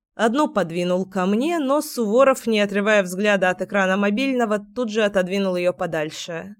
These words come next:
Подумал и вернул обратно. Мы все наблюдали за телодвижениями Богдана, слегка прибалдев. Тот же, не обращая на нас никакого внимания, продолжал кому-то писать в мессенджере.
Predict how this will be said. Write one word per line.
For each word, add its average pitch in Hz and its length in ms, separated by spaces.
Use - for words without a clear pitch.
Подумал 220 600
и 233 280
вернул 220 400
обратно. 180 680
Мы 214 160
все 277 200
наблюдали 226 520
за 185 140
телодвижениями 190 960
Богдана, 202 560
слегка 202 420
прибалдев. 208 880
Тот 233 220
же, 269 240
не 254 140
обращая 233 520
на 202 100
нас 208 240
никакого 214 560
внимания, 240 560
продолжал 247 580
кому-то 269 380
писать 202 440
в 180 40
мессенджере. 160 800